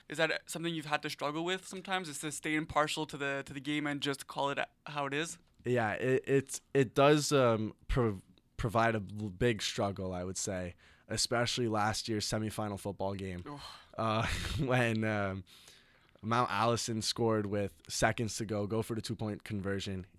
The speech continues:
Speaker 2: get it again. Zach and I were just kinda sitting there. We weren't saying anything,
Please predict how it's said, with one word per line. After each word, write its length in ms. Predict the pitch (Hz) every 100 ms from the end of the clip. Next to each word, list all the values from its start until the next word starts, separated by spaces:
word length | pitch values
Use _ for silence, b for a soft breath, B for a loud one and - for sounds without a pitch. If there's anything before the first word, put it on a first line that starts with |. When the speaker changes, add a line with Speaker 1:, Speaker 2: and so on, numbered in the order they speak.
| 107
Speaker 2:
get 220 | 113 117
it 100 | 117
again. 460 | 107 98 95 95 - B B B
Zach 320 | 101 113 113 117
and 80 |
I 80 | 113
were 100 | 110
just 220 | 104 110 -
kinda 260 | 113 101
sitting 380 | - 123 117 110
there. 280 | 104 101 92 b b b b b _ -
We 120 | 127
weren't 240 | 139 170
saying 360 | - 156 156 165
anything, 600 | 123 110 - 107 104 101